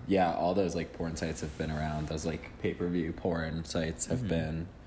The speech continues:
Speaker 1: around for just about five years, four and a half years. But when they were started, it was started as just, like, a paywall content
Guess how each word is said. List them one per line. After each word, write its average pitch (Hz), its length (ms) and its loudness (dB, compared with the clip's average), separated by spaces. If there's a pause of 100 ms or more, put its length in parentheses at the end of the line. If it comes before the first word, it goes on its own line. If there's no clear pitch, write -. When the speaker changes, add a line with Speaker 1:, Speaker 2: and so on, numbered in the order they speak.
(480)
Speaker 1:
around 87 300 4
for 85 580 2
just - 200 -4
about 113 220 2
five 95 200 4
years, 92 360 -2
four 92 180 0
and 82 80 0
a 85 40 -2
half 82 120 -4
years. 71 260 -2 (140)
But - 440 4 (300)
when 113 100 4
they 120 140 8
were 123 80 8
started, 104 540 6
it 87 100 2
was 95 100 0
started 101 320 6
as 92 120 2
just, 92 180 0
like, 90 100 0
a 82 60 -4
paywall 80 520 2
content 80 600 -2